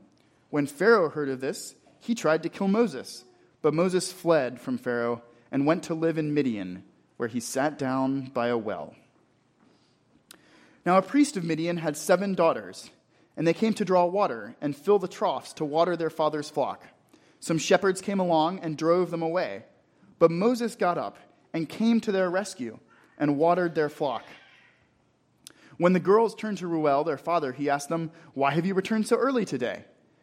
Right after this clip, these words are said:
And they answered, "An Egyptian rescued us from the shepherds.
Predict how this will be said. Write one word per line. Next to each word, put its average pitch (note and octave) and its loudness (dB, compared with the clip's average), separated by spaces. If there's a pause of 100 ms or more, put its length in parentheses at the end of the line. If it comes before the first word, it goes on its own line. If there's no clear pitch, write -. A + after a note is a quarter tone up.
(140)
And F3 -4
they G#3 0
answered, D#3 -2 (300)
"An F3 0
Egyptian F3 -2
rescued B2+ -2
us B2+ -2
from D#3 -8
the D3+ -4
shepherds. C#3+ -2